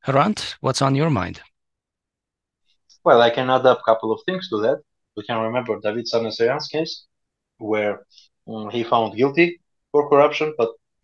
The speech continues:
Speaker 2: uh, but they did not arrest him, or they released him very soon. And also they arrested his deputies and so on. So very similar story. And we have seen, uh, lots of publication in media, um,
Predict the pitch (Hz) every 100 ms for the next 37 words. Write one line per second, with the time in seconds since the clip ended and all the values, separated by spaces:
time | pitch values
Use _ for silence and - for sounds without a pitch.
0 | 107 110 110 113 113 110 113 113 107 107
1 | 123 - 151 - _ _ - - 120 110
2 | 101 107 98 107 139 139 156 156 180 _
3 | 123 131 - 139 151 _ _ _ 120 120
4 | 139 135 110 113 110 123 - 110 107 98
5 | 131 156 147 147 139 120 107 104 139 170
6 | - _ - - 117 - _ _ 160 165
7 | 165 135 113 - 117 131 185 - _ -
8 | - - 135 127 123 123 - 131 120 101
9 | 107 107 120 117 107 107 107 104 113 -
10 | 104 104 151 160 175 180 _ _ - _
11 | _ 131 135 135 139